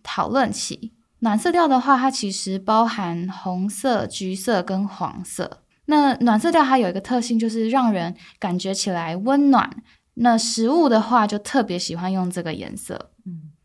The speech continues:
Speaker 2: Yeah, so think about McDonald's, think about Coca-Cola, Pizza Hut, Fridays, Wendy's.这些全部都是用暖色系，但是大部分都是红色，or like
Speaker 1: 嗯。
Speaker 2: K F C as well.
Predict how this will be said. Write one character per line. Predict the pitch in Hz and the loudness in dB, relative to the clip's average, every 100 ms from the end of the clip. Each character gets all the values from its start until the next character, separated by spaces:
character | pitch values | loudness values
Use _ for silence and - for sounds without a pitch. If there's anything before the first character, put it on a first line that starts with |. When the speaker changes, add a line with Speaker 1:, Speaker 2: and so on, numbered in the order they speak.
| _ | _
Speaker 2:
Yeah, | 170 196 240 151 143 | -2 0 2 2 0
so | - 160 156 156 | -2 0 0 -2
think | - 170 | -2 -2
about | 220 208 170 160 151 156 147 - - | -2 0 2 4 2 2 -2 -12 -10
McDonald's, | 151 156 151 185 208 226 170 - 135 - - - _ - | -6 -4 -2 0 2 2 0 -2 -4 -8 -10 -14 _ -10
think | 175 185 | -6 -4
about | 190 175 170 | -2 -2 -2
Coca-Cola, | - 190 190 - 180 185 151 127 - - _ _ _ - | -2 -4 -4 -6 -6 -4 -2 -4 -6 -12 _ _ _ -12
Pizza | 196 196 185 165 | -8 -6 -6 -6
Hut, | - 139 - - - - _ - | -6 -8 -8 -12 -14 -14 _ -2
Fridays, | 175 202 165 127 - - - - 196 | 0 0 -2 -4 -6 -8 -10 -10 -6
Wendy's. | 160 180 185 160 - - - _ _ _ - | -2 -2 -2 -4 -8 -12 -14 _ _ _ -6
这 | 220 | -2
些 | 220 214 202 | 0 0 -2
全 | - 156 143 | -4 -6 -4
部 | 170 | -2
都 | 156 143 | -2 -2
是 | 151 - 139 | -4 -6 -6
用 | 139 135 127 - - | -6 -6 -6 -10 -10
暖 | - - | -10 -8
色 | - 143 | -6 -6
系， | 135 - - - | -6 -8 -8 -2
但 | 196 | -2
是 | 196 175 | -2 -2
大 | 165 | -2
部 | 160 156 | -2 -6
分 | 143 | -8
都 | 135 | -8
是 | - 135 | -10 -10
红 | - - - | -10 -10 -10
色， | - - - 202 _ _ _ - | -12 -14 -14 -16 _ _ _ 0
or | 254 240 | 4 4
like | 214 190 | 4 0
Speaker 1:
嗯。 | 202 | -2
Speaker 2:
K | - | -4
F | - | -4
C | - - | -6 -6
as | - - | -8 -8
well. | - - | -8 -10